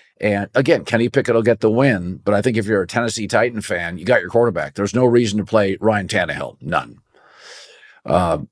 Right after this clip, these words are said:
Will Levis, big, strong, smart, lets it rip, plays with confidence, thick kid. Um, I think he got something. Now, this organization, like New England, can't get wide receiver right.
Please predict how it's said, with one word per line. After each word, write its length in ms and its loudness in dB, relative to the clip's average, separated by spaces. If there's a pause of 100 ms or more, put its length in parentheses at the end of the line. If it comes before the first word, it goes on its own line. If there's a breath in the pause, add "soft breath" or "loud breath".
(140)
Will 300 2
Levis, 360 2
big, 560 0
strong, 640 0
smart, 580 0
lets 260 0
it 120 -2
rip, 320 0 (100)
plays 260 2
with 160 -10
confidence, 640 -4
thick 240 2
kid. 400 2 (500 soft breath)
Um, 420 -4
I 40 0
think 120 0
he 80 -10
got 220 0
something. 440 -10
Now, 120 0
this 180 2
organization, 640 4
like 180 2
New 200 0
England, 380 -4
can't 320 -4 (100)
get 260 2
wide 300 2
receiver 500 0
right. 340 2